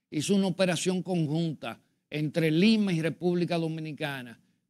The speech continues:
con dos aviones cargados con dos punto seis toneladas de cocaína hacia el aeropuerto Charles de Gaulle, que fue capturado,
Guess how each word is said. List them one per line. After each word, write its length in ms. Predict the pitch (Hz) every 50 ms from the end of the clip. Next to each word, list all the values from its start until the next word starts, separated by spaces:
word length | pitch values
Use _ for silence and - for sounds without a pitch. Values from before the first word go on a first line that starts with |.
| _ _ _ _
con 440 | - 170 175 170 165 165 160 - -
dos 340 | - 156 180 226 233 220 -
aviones 480 | 220 196 180 185 190 190 196 202 185 185
cargados 680 | - 190 165 151 165 151 170 170 165 165 165 165 135
con 240 | - 143 156 156 151
dos 160 | 139 196 196 196
punto 340 | - 190 196 202 185 - 170
seis 260 | - 180 185 175 -
toneladas 540 | - 180 175 170 170 165 170 170 170 170 165
de 100 | 151 143
cocaína 800 | - 151 135 - 156 143 143 147 156 151 143 123 113 107 - _ _ _ _ _ _ _ _ _ _ _
hacia 260 | - 135 127 165 160
el 60 | 151
aeropuerto 600 | 147 147 147 147 127 110 165 170 160 - 185 156
Charles 340 | - - 175 165 151 147 135
de 100 | 147 139
Gaulle, 360 | 120 139 127 120 120 123 127 - _ _
que 140 | - 143 123
fue 260 | - - - 156 139
capturado, 800 | - 165 156 123 - - 156 147 135 131 117 110 107 107 107 104